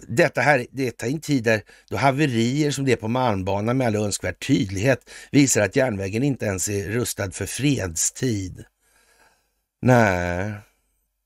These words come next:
Mot bakgrund av dessa behov kräver vi socialdemokrater därför nu en kraftig förstärkning av järnvägsunderhållet. Att regeringen agerar för att ta kontroll genom större statligt ägande av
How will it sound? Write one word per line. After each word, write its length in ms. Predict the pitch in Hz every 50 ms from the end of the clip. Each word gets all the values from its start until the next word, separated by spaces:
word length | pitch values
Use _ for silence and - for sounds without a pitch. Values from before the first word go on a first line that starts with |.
| _ _ _ _ _ _ - - _ _ -
Mot 160 | - 139 135 -
bakgrund 640 | 151 180 156 123 107 - - 113 120 127 131 131
av 240 | 139 143 147 147 151
dessa 260 | 170 190 147 - 135
behov 420 | 131 135 139 117 110 110 110 95 - -
kräver 380 | - - 131 110 110 143 180 156
vi 140 | 127 110
socialdemokrater 1200 | 101 - - 104 - - 117 135 160 175 127 98 90 98 95 101 90 - 120 120 131 143 143 - 160
därför 360 | 147 131 110 104 92 - -
nu 180 | 117 110 104 101
en 160 | 98 95 92 _ _ - - - _ _ -
kraftig 480 | - - - - - - - - 113 107
förstärkning 680 | 120 117 - - 104 101 101 - - - 135 135 143 113
av 140 | 107 101 104
järnvägsunderhållet. 1000 | 107 113 117 104 92 90 85 82 - - 90 85 82 95 104 107 110 113 101 - - - - - - - _ -
Att 240 | - 123 139 - -
regeringen 560 | 139 151 143 139 131 123 113 113 113 113 123
agerar 480 | 131 139 120 113 127 127 131 127 131 143
för 120 | - 139
att 100 | 127 120
ta 140 | - 123 107
kontroll 760 | - - 127 120 - - - 123 127 123 135 120 104 113 98 - - - - - - _ -
genom 460 | 113 127 127 127 123 120 117 113 - -
större 540 | - - - - 131 123 117 110 107 107
statligt 640 | 104 - - - 139 135 123 113 - - 95 98 - -
ägande 800 | - 123 127 123 113 104 101 107 110 117 131 139 139 131 123 - - _ -
av 340 | - 104 101 95 92 87 -